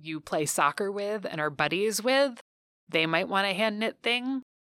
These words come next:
but you don't say yes to them because you already have other projects happening.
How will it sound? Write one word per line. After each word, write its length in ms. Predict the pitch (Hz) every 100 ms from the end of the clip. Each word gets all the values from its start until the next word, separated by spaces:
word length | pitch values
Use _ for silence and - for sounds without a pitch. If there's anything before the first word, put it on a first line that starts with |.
| -
but 160 | -
you 80 | 233
don't 220 | 233 233
say 160 | - 240
yes 320 | 226 262 -
to 140 | - 175
them 440 | 151 156 160 156 _ -
because 420 | - - 160 151
you 140 | 160 -
already 300 | 165 156 156
have 160 | 147 165
other 220 | 160 156
projects 440 | 151 165 143 160 -
happening. 640 | 175 160 165 131 - 185